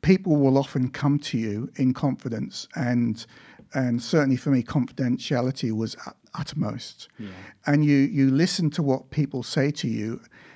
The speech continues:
Speaker 1: and there is that feeling, "I can't share that with anybody else
Speaker 2: Mm.
Speaker 1: because I don't wanna break a confidentiality, confidentiality." So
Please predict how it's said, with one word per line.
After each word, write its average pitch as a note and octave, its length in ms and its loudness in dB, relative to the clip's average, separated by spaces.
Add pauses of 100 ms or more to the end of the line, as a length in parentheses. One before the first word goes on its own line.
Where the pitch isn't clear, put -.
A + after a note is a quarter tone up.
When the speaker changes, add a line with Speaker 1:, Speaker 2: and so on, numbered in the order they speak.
(260)
Speaker 1:
and C3 540 4
there C3 220 2
is B2+ 80 2
that C#3 160 -4
feeling, C#3+ 280 0
"I B2+ 100 -2
can't C3+ 280 -4
share C#3 400 -2
that B2+ 180 -10
with A2+ 140 -2
anybody A2+ 460 -2
else - 340 -6
Speaker 2:
Mm. A2 180 -10
Speaker 1:
because C#3 380 0
I B2 100 -2
don't B2 140 0
wanna A#2+ 140 0
break A#2+ 240 -4
a - 60 -20
confidentiality, C3 1120 -4 (120)
confidentiality." C#3 640 -2
So C3+ 260 2